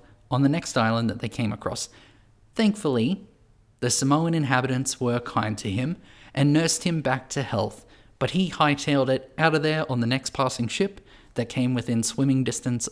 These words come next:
of the island. Whilst going through the final preparations, Reynal had himself a sense of foreboding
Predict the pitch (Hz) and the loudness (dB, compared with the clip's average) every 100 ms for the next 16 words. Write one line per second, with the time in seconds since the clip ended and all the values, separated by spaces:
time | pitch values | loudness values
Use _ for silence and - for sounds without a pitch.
0 | - 117 - 113 - 110 110 - - - | -6 -8 -4 -6 -2 -4 -4 -10 -12 -16
1 | - _ _ _ _ _ _ _ _ _ | -18 _ _ _ _ _ _ _ _ _
2 | _ _ _ _ _ - 160 170 - 160 | _ _ _ _ _ -2 0 0 -2 4
3 | 180 202 185 - 190 170 151 156 139 - | 4 6 2 0 0 0 0 0 0 2
4 | 147 147 135 117 - 123 104 117 110 - | 4 4 4 0 0 0 2 0 -2 -2
5 | 131 175 - - - - - - - 170 | -2 -2 -4 -10 -20 -20 -20 -14 -2 2
6 | 185 208 214 202 180 - - - - - | 4 4 4 2 -2 -8 -20 -20 -18 -10
7 | 294 - 180 180 175 156 165 151 160 - | -6 -4 0 2 2 4 2 2 0 0
8 | 123 - 117 - 120 113 135 117 107 | 0 0 -4 0 0 4 4 4 0